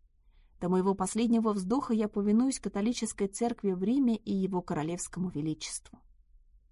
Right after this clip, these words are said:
На самом деле разрыв с партнерами не был ни внезапным, ни окончательным.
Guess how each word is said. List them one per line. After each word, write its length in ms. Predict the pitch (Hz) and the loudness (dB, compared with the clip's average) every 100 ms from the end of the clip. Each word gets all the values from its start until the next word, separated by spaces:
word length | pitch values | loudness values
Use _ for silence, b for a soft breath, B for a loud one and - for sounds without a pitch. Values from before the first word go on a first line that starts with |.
| _ _ - _ - _ _ _ _ - | _ _ -20 _ -20 _ _ _ _ -2
На 140 | 233 | 0
самом 340 | - 370 277 | 0 2 4
деле 300 | 233 311 269 | 4 4 2
разрыв 420 | 214 208 254 311 - | 0 0 0 -2 -4
с 80 | |
партнерами 720 | - 208 214 247 285 262 226 | -6 -6 -4 -2 0 2 2
не 160 | 220 285 | 2 2
был 180 | 202 170 | 0 0
ни 160 | 226 | 2
внезапным, 840 | 269 151 - - 226 - 233 226 233 - - | 2 0 -4 -2 -2 0 0 0 -2 -8 -6
ни 80 | 147 | -4
окончательным. 880 | 180 151 156 170 156 180 165 170 | -2 -4 -6 -8 -10 -8 -8 -10